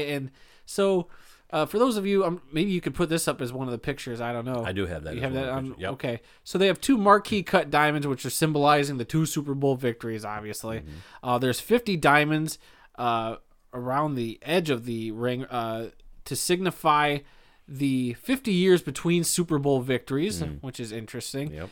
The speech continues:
Speaker 1: Sixty diamonds, uh, to represent, uh, in the arrowhead of the logo, to represent the Chi-, uh, the years the Chiefs have been a franchise.
Speaker 2: Well, they were founded in nineteen sixty, so
Speaker 1: Yes,
Speaker 2: the
Speaker 1: so
Speaker 2: fir-,
Speaker 1: sixty
Speaker 2: the first
Speaker 1: years.
Speaker 2: season, yep.
Speaker 1: So, yeah, sixty, that represents their sixty seasons.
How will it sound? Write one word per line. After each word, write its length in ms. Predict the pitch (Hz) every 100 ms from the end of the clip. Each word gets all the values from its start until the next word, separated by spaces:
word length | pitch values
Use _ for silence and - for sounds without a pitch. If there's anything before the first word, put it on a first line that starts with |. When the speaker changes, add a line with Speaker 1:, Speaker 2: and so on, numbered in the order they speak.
| -
Speaker 1:
Sixty 520 | - - 269 302 302 196
diamonds, 680 | 170 143 131 123 117 110 -
uh, 260 | 131 120 113
to 140 | 147
represent, 680 | 147 151 143 131 147 143 135 -
uh, 280 | 127 120 117 _ _ -
in 140 | 135 135
the 160 | 131
arrowhead 440 | 147 147 131 139 127
of 100 | 120
the 80 | 120
logo, 540 | 139 139 135 131 123 - - - -
to 160 | - 147
represent 420 | 175 185 160 165
the 80 | 151
Chi-, 320 | 131 - 185 135
uh, 120 | 135
the 100 | 131 139
years 280 | 180 196
the 100 | 156
Chiefs 360 | 139 - 190 -
have 120 | 143
been 320 | 151 151 151 143
a 100 | -
franchise. 800 | 160 175 - 175 165 202 220 - 90
Speaker 2:
Well, 100 | 87
they 80 |
were 100 | 82
founded 300 | 78 92 85
in 80 | 76
nineteen 300 | 71 78 71
sixty, 340 | - 71 - 87
so 160 | -
Speaker 1:
Yes, 320 | 185 127 107
Speaker 2:
the 80 | -
Speaker 1:
so 120 | 143
Speaker 2:
fir-, 60 | 147
Speaker 1:
sixty 340 | - - 180
Speaker 2:
the 60 | 151
first 40 | 147
Speaker 1:
years. 180 | 156
Speaker 2:
season, 280 | - 143 85
yep. 100 | 76
Speaker 1:
So, 180 | - 185
yeah, 140 | 202
sixty, 560 | 113 - 151 - 160 160
that 240 | - 135
represents 540 | 123 131 135 135 135 -
their 160 | 139 117
sixty 320 | - 110 175
seasons. 460 | - 131 120 165